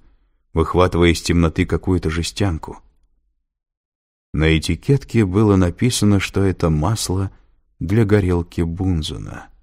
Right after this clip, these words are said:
Чиркнула зажигалка, и оранжевое пламя осветило нечто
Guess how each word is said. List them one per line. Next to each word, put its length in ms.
Чиркнула 560
зажигалка, 760
и 100
оранжевое 640
пламя 400
осветило 560
нечто 640